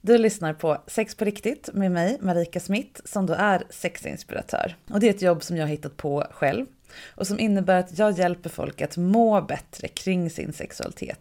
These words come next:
genom att få mer kunskap om sex, men framförallt om sig själva. Och alldeles snart så drar ju höstsäsongen igång med nya gäster som jag coachar kring sex varje vecka.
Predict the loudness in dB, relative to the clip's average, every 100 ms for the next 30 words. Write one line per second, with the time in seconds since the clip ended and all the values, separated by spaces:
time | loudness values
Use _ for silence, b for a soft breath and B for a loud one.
0 | -6 0 0 0 -2 -4 -4 -4 -6 -10
1 | -6 -6 -6 -6 -6 -6 -2 -4 -4 -20
2 | B B B -6 -4 -6 2 4 4 -2
3 | -6 -4 -4 -8 -10 -4 -2 0 -2 -4
4 | -6 -10 _ _ _ -20 B B B 4
5 | 6 6 4 2 0 -4 -4 -2 -2 2
6 | 4 4 4 0 -6 -8 -8 0 2 2
7 | 0 -4 -4 -4 -4 -4 0 2 4 4
8 | 2 -2 -4 -4 -4 -4 -4 -6 -4 -4
9 | -4 -8 -6 -8 -4 -6 -6 -16 -6 -4
10 | -4 -6 -8 -10 -10